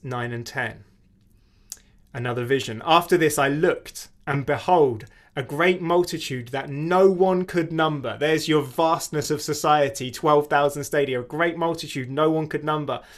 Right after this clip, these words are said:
"from every nation, from all tribes and peoples and languages, standing before the throne and before the Lamb,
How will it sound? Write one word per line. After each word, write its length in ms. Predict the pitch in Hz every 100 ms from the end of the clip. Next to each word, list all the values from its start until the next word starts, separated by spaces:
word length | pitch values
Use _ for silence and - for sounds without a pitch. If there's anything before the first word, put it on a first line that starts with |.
| -
"from 300 | - 147 151
every 340 | 170 180 175 180
nation, 720 | 160 139 135 - 135 143 151 _ _ _ _
from 280 | - 139 143 -
all 240 | 170 175
tribes 640 | 175 - 135 127 123 120 -
and 180 | 135 123
peoples 500 | - 151 151 151 147
and 240 | - 131 123
languages, 840 | 120 120 117 113 110 120 - - _ _ _ _ _
standing 640 | - - 147 147 151 156
before 300 | 156 - 147
the 80 | 139
throne 640 | - 127 117 117 117 120 - _ -
and 140 | 123
before 400 | 120 - - 135
the 100 | 131
Lamb, 520 | 127 117 110 104 104